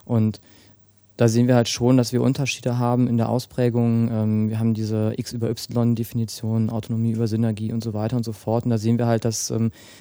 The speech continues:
wenn du das alles schon anwendest, ähm, in deinem Lean Startup Approach und, ähm, die im Grunde genommen so nach, nach diesem Rahmenwerk hochfährst, dann, dann machst du eigentlich Fleet, ohne dass wir darüber gesprochen haben.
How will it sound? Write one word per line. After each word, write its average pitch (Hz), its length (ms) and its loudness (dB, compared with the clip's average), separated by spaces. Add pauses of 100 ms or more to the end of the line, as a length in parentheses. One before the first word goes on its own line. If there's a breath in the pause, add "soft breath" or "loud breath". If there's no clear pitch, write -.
wenn 127 80 2
du 120 40 6
das 123 140 4
alles 139 240 0
schon - 140 -4
anwendest, 156 580 0
ähm, 120 220 -2
in 120 60 0
deinem 120 180 2
Lean 117 100 -4
Startup 135 300 0
Approach 131 480 -6
und, 117 340 -2
ähm, 113 260 0
die 123 140 -2
im 117 160 2
Grunde 120 200 2
genommen 117 260 2 (260 loud breath)
so 127 400 2
nach, 120 180 2 (200)
nach 113 160 0
diesem 120 200 -2
Rahmenwerk 117 540 2
hochfährst, 127 460 -4
dann, 113 180 4
dann 113 140 2
machst 113 240 0
du - 40 -2
eigentlich 117 300 -6
Fleet, 117 320 -6
ohne 117 220 0
dass 110 200 -4
wir 110 360 0
darüber 107 240 -2
gesprochen 127 400 2
haben. 113 220 2